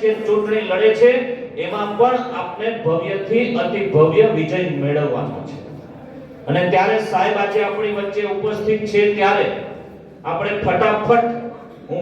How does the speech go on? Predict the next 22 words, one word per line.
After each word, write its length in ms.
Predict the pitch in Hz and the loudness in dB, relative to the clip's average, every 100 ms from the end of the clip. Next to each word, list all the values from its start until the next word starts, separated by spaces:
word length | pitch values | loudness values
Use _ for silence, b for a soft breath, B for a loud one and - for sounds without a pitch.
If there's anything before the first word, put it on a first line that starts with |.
| - | 0
વોર્ડનું 420 | 202 208 214 208 | 2 2 2 0
નામ 200 | 196 202 208 | 0 0 2
બોલતો 300 | 202 208 220 226 | 2 4 6 6
જાઉં, 200 | 233 233 233 - | 4 2 -2 -8
ઉમેદવારો 520 | 190 208 208 196 196 | -10 -8 -4 -4 -4
ઊભા 300 | 196 190 202 202 | -4 -4 -4 -2
થતા 320 | 190 196 214 214 | -2 0 4 6
જાય, 180 | 214 220 - - - - - | 4 2 -6 -10 -12 -16 -8
એટલે 180 | - 202 196 | -4 -2 0
સાહેબને 340 | 185 - 214 208 | 0 0 -4 -2
ખબર 220 | 196 226 220 | 4 6 6
પડે 180 | 220 - 196 | 2 0 -2
કે 60 | 190 | 0
આ 140 | 196 196 | 0 0
વ્યક્તિઓ 400 | 196 196 196 220 226 | -2 -4 0 2 2
ચૂંટણી 400 | 185 180 202 156 | -2 -6 -6 0
લડી 260 | 165 160 160 | 2 4 2
રહ્યા 300 | - - - | 2 -2 -4
છે. 100 | - - - - - - - - | -8 -10 -14 -16 -16 -16 -6 4
વોર્ડ 300 | 208 214 214 | 6 8 6
નંબર 320 | 220 226 220 226 - - - - - - | 2 0 -2 -2 -8 -12 -16 -20 -18 -6
એકના 560 | 214 - 226 220 220 | -4 -4 -4 -4 -2